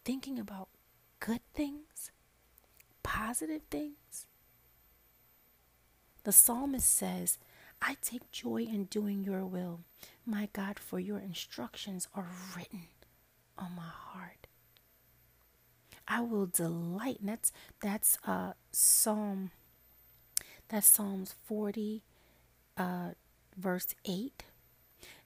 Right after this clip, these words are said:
and then Psalm one nineteen sixteen says, "I will delight in your decrees and not forget your word." That's when we have that word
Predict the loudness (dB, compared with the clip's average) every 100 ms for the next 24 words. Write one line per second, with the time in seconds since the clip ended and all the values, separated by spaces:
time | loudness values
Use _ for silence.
0 | -4 -2 0 0 0 -2 -2 -6 _ _
1 | _ _ _ _ _ 2 4 4 0 0
2 | -2 -2 0 0 -2 -4 -6 -4 0 -2
3 | -4 -8 -4 -2 -2 -4 -6 -6 -4 -2
4 | -2 -2 -4 -2 -4 -4 -4 -4 -4 -8
5 | -10 -8 -6 -8 -8 -4 -4 -6 -20 -20
6 | -20 -12 -8 -6 -6 -6 -8 -10 -12 -10
7 | -10 -10 -12 -20 _ _ _ _ _ -6
8 | -6 -6 -8 -6 -6 -10 -16 _ _ -20
9 | _ _ _ _ _ _ _ _ _ _
10 | _ -10 -8 -8 -4 -4 -2 -4 -6 -12
11 | -20 _ -20 -20 _ -20 -18 -6 -4 -4
12 | -6 -8 -8 -6 -4 -6